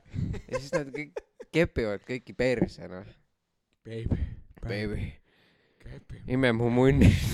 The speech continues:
Speaker 2: See oli parem. <laughs> Oh, fuck. Oh, shit. Nojah. See on kurb, noh.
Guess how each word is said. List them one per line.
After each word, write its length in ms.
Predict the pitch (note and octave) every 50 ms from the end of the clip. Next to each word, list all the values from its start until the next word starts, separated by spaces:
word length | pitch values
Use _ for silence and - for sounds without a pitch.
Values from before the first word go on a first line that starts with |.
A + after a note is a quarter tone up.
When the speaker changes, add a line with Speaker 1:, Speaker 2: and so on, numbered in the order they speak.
| - - - - - - E3 - - - - - - - D#3+ - - _ - - _ _ - C#3+ - _ _ C#3+ - _ _ - - _ - - - - - - - _ _ D#3+ - _ - D#3+ E3 E3 F#3
Speaker 2:
See 180 | G#3 - - B2
oli 120 | B2 A2+
parem. 220 | G#2 A2+ A2 A2 - D#3+
<laughs> 40 | - - F4+ F4+ - - - D#4+ E4 G4+ C5 - - F3+ G4 G3 E4+ G4+ C#5 - _ _ _
Oh, 540 | - - C#4+ A#2+ A#2+ A#2+ A#2+ A#2 A2+ A2+ G#2+
fuck. 280 | G#2+ A2 A#2 A2+ G#2+ G2+ _ _ _ _ _ _ C3 D3 D3 C#3 C3 A#2+ A#2 A2+ _ _ _
Oh, 280 | _ - - A#2 A2+ A2
shit. 320 | G#2+ - - _ G#2 G2+ _ _ _ _ _ _ _ _ _ _ _ _ _ _ _ _
Nojah. 420 | _ G#2+ G#2+ G#2 G#2 A2 A#2 A#2 A#2+ - - - - - _ _ _ _ _ _ _ _ _ _ _ _ _
See 500 | - - - - - - - - - -
on 160 | - - -
kurb, 340 | - - - - - - -
noh. 240 | - - - B2+